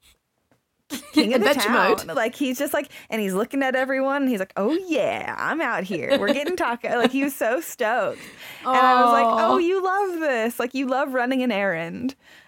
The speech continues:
Speaker 1: Uh,
Speaker 2: <laughs>
Speaker 1: and he, like, the way he, he gets a lot of attention, and I forgot, just 'cause it's been a while, um, where, like, just because he, like, struts and then, like, looks up
Speaker 2: Yeah.
Speaker 1: at people,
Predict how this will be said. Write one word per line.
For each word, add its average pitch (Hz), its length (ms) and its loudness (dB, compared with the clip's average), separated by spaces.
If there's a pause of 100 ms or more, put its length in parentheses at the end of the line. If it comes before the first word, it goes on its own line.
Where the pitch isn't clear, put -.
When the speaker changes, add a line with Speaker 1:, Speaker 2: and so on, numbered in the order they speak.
(120)
Speaker 1:
Uh, 180 460 0 (120)
Speaker 2:
<laughs> - 120 -16
Speaker 1:
and 254 120 0
he, 269 120 2
like, 240 300 -2 (400)
the 269 120 0
way 240 220 0
he, 330 340 0 (160)
he 220 160 -2
gets 330 200 -2
a - 20 2
lot 370 200 0
of 320 60 -2
attention, 226 840 -4
and 214 120 -2
I 214 60 0
forgot, 214 640 -2 (120)
just 190 160 -10
'cause 214 120 -4
it's 190 80 -10
been 196 160 -2
a 202 60 -2
while, 156 520 -2 (100)
um, 170 560 -2 (500)
where, 208 180 0
like, 196 240 0
just 220 160 -8
because 233 240 -2
he, 247 120 0
like, 220 300 -2 (800)
struts - 720 -4
and 247 160 0
then, 226 120 0
like, 220 160 -2
looks 214 260 -2
up 240 80 4
Speaker 2:
Yeah. 269 200 6
Speaker 1:
at 262 60 4
people, 311 460 0